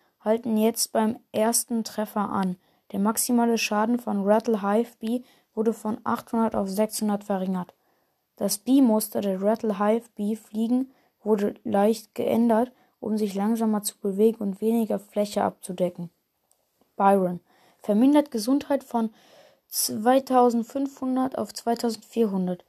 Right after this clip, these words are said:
Der Schaden durch Hauptangriffe wurde von vierhundert auf dreihundertachtzig verringert. Fehlerbehebung. Es wurde ein Problem mit den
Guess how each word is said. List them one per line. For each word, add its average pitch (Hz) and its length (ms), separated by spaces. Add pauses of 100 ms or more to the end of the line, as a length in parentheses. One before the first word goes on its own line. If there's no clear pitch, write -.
(300)
Der 196 80
Schaden 240 460
durch 233 240
Hauptangriffe 240 680
wurde 226 220
von 214 180
vierhundert 254 680
auf 220 240 (320)
dreihundertachtzig 226 960
verringert. 190 500 (1500)
Fehlerbehebung. 214 760 (220)
Es - 180
wurde 262 140
ein 247 180
Problem 247 720 (500)
mit 233 240
den 233 340